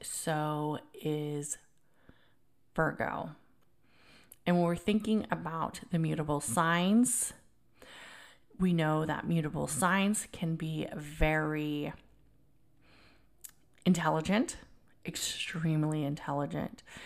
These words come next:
They can also feel kind of cold at times, people say, right? Mutable signs sometimes feel a little bit cold.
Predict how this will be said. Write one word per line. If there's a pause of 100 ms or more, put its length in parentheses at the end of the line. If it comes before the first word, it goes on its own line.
(200)
They
can
also
feel
kind
of
cold
at
times,
people
say, (920)
right?
Mutable
signs
sometimes
feel
a
little
bit
cold.